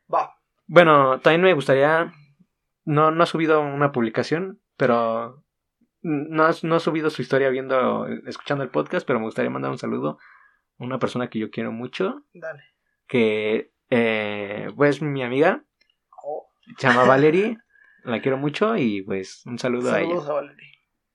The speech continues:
Speaker 2: ¿Tú qué quieres decir antes
Speaker 1: Yo,
Speaker 2: de
Speaker 1: yo
Speaker 2: terminar?
Speaker 1: quiero decir que, que se cuiden mucho. Espero que, que sean muy felices y que tengan fe porque ya se va a acabar el año y es hora de, es hora de,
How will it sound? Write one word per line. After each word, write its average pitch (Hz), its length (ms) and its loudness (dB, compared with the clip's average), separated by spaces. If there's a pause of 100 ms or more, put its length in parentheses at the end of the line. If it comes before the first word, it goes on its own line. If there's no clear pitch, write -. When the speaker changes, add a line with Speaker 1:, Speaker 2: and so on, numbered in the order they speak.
(220)
Speaker 2:
¿Tú 123 460 -8
qué 135 120 -10
quieres 147 200 -2
decir 127 200 -8
antes 208 100 8
Speaker 1:
Yo, 240 40 10
Speaker 2:
de 254 80 8
Speaker 1:
yo 285 60 10
Speaker 2:
terminar? 240 200 0
Speaker 1:
quiero 226 140 2
decir 208 160 -6
que, 226 200 -8
que 147 80 -14
se 143 100 -18
cuiden 156 220 -14
mucho. 147 260 -18 (360)
Espero 151 280 -16
que, - 160 -18 (1300)
que 139 60 -14
sean 147 120 -12
muy 160 100 -14
felices 151 380 -10
y 147 100 -20
que - 340 -20 (520)
tengan 175 340 -4
fe 190 160 4
porque 180 320 0
ya 165 120 -2
se 175 60 -2
va 175 60 4
a - 20 4
acabar 170 240 2
el 170 60 -2
año 175 280 -6
y 165 100 -12
es 147 80 -12
hora 147 240 -4
de, 135 120 -14 (720)
es 170 100 0
hora 196 140 8
de, 151 340 2